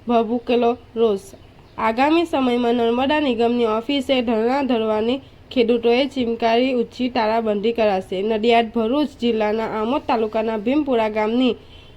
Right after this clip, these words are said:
સીમમાંથી પસાર થતી નર્મદા માઇનોર કેનાલ છેલ્લા છ માસથી તૂટી ગયેલ છે. આ સંદર્ભે આમોદ તાલુકાના કોંગ્રેસ સમિતિ દ્વારા કેનાલ ખાતાના અધિકારીઓને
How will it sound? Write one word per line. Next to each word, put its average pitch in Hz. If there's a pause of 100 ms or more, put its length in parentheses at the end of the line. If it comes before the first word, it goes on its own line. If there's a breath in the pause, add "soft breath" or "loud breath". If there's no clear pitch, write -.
સીમમાંથી 262
પસાર 233
થતી 240
નર્મદા 233
માઇનોર 247
કેનાલ 233 (400 loud breath)
છેલ્લા 247
છ - (220)
માસથી 262
તૂટી 233
ગયેલ 220
છે. 220 (300 loud breath)
આ 311
સંદર્ભે 233 (100)
આમોદ 240
તાલુકાના 226
કોંગ્રેસ 240
સમિતિ 233
દ્વારા 226
કેનાલ 226 (360 loud breath)
ખાતાના 233
અધિકારીઓને 269